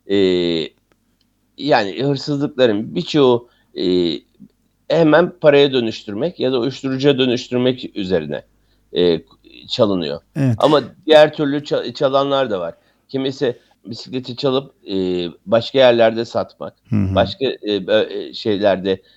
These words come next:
Speaker 1: e, yine paraya çevirip başka yerlerde de kullanmak, e, için çalınan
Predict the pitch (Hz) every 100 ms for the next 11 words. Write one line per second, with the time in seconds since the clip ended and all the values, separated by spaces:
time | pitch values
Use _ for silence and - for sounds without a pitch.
0 | _ - 87 87 85 82 80 - _ 101
1 | 127 101 - 123 123 123 123 110 101 156
2 | - _ _ - 120 127 131 107 73 110
3 | 104 104 101 98 107 107 107 107 107 -
4 | - 92 - - 113 110 - 104 104 98